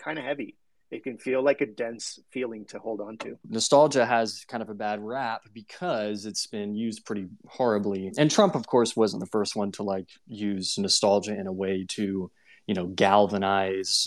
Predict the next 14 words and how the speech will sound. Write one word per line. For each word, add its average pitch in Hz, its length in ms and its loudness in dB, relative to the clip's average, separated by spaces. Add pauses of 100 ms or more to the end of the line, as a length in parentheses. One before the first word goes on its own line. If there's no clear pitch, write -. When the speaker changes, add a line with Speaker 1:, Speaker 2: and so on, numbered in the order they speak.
Speaker 2:
right-wing 101 540 4
support - 840 2
and, - 300 -8
and 98 240 -6
then 98 160 -2
therefore 98 560 0 (840)
whitewash 127 840 6
the 117 100 -8
past 113 760 0
or 110 180 -6
say, 110 240 -2
like, 104 240 -6
you 110 60 -4
know, 98 240 -8